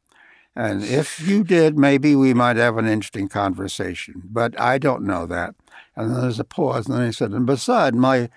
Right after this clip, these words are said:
insurance agent has told me not to talk about my collection of American <laughs> furniture anymore." <laughs>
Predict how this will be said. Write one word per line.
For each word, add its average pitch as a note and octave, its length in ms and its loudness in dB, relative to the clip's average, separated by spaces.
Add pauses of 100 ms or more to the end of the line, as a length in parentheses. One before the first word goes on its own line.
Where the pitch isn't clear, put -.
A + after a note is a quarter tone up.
(140)
insurance F#3+ 500 0
agent B2+ 480 0
has - 100 -16
told E3 240 0
me C3 100 4
not C#3+ 240 4
to C3 100 -8
talk A3+ 280 0
about A#2+ 260 -4
my G#2+ 160 -2
collection A2 400 -6
of G2+ 100 -8
American A2 420 -6
<laughs> - 100 -16
furniture - 400 -2
anymore." C#3 460 -4 (640)
<laughs> - 80 -10